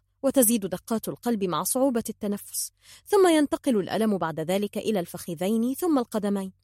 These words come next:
فتصبح مرهقة ومتعبة، بل يصل الأمر إلى صعوبة تحريك القدم نفسها. وشعور بشد في العضلات.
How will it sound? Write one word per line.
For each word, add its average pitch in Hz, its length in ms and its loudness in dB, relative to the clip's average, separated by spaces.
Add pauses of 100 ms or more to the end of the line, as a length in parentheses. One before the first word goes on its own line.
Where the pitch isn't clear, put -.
(360)
فتصبح 370 540 2
مرهقة 233 720 0
ومتعبة، 180 560 -2 (440)
بل 214 180 6
يصل 294 220 6
الأمر 220 440 2
إلى 170 220 -4
صعوبة 247 380 0 (120)
تحريك 349 360 -2
القدم 349 400 2
نفسها. - 500 -2 (400)
وشعور 254 580 4
بشد 196 640 0
في - 60 -10
العضلات. 147 560 -10